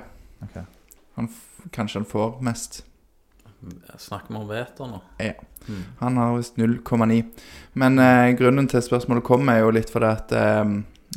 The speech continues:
Speaker 2: ehm, blir det, blir det så mye bakrom for Viking å true i år? Eh, når det gjerne forventer at, eh, lag legger seg lavere.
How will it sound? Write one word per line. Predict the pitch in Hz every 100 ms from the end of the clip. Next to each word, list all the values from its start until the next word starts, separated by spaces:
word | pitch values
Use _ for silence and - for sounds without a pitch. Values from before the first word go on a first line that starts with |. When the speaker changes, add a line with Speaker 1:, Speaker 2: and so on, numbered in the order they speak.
| -
Speaker 2:
ehm, | 110 101 - - 50 50 - - _ _ _ _ - - _ _
blir | 120 120 127
det, | 127 117 - - _ - -
blir | - 110 120
det | 131
så | 127
mye | 110
bakrom | 98 101 120 127
for | 123
Viking | 101 107 123
å | 117
true | - 107
i | 127 147
år? | 101 - - _ _ _ _ _ _ -
Eh, | 104 110 107 107
når | 107 107 104 101 -
det | 113 104
gjerne | 98 98 101
forventer | 104 101 104 110 104
at, | 107 - - 113
eh, | 113
lag | 107 107 110
legger | 104 110
seg | - 98
lavere. | 107 117 113 117 120